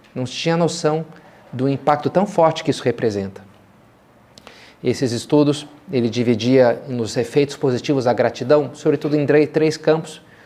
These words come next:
O primeiro, combater os elementos ruins, diminui, em concreto, a ansiedade e a depressão, as chances de, a intensidade disso, uma pessoa que se exercita na gra-, na gratuidade, na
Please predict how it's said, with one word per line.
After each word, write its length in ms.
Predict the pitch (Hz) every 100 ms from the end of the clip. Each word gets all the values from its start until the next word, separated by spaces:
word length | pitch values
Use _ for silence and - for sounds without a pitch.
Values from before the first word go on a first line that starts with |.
| - -
O 60 | -
primeiro, 520 | 139 143 160 165 165 - - _
combater 600 | - 175 170 160 190 214
os 160 | 196 -
elementos 380 | 151 147 147 -
ruins, 580 | 151 156 208 - - - _ _ _ _ _ _ _ -
diminui, 520 | 123 131 127 127 139
em 260 | 135 - 127
concreto, 580 | 117 113 127 123 120 - - -
a 60 | 127
ansiedade 880 | 120 - 120 107 139 143 131 139 139 - - -
e 160 | - 117
a 40 |
depressão, 640 | 110 117 127 123 - 165 180 - -
as 160 | 107
chances 460 | - 123 131 - 95
de, 320 | 101 101 107 - -
a 40 |
intensidade 640 | 101 123 113 110 110 104
disso, 300 | 101 147 151
uma 40 | 117
pessoa 220 | - 117
que 160 | - 117
se 200 | - 127
exercita 580 | 107 117 - - 196
na 140 | 143 -
gra-, 240 | 123 120
na 120 | 123
gratuidade, 600 | 120 123 123 127 120 123
na 160 | 117 110